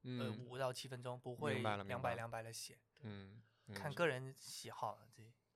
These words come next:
Speaker 1: 都可以。
Speaker 2: 对，那你那个应该是属于两种类型的了，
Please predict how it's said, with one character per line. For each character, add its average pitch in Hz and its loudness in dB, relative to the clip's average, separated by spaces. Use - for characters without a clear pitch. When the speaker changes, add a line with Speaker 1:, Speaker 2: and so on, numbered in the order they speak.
Speaker 1:
都 131 -6
可 120 -10
以。 127 -18
Speaker 2:
对， 98 0
那 147 8
你 113 2
那 127 4
个 131 0
应 123 0
该 143 0
是 131 0
属 - -6
于 110 2
两 110 2
种 101 -4
类 131 2
型 98 -6
的 92 -12
了， - -14